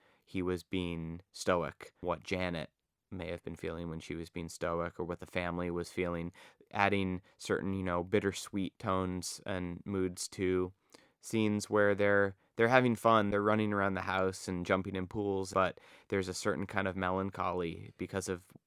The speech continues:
the story, the fact that these fathers and husbands are going off and sometimes not coming back.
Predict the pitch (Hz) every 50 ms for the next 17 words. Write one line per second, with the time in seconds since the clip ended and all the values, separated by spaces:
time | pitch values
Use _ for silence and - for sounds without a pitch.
0 | _ _ - 101 98 - - 123 131 143 135 113 104 101 - 95 90 - 90 90
1 | 92 - _ - 95 92 90 82 - - - 98 92 - - 104 95 98 95 98
2 | 98 95 92 98 90 87 92 92 - - - 95 90 90 90 90 - - 85 87
3 | 82 90 90 92 92 90 87 90 90 - 87 87 - 92 90 87 92 85 87 90
4 | 95 85 - - - 92 92 92 90 90 87 85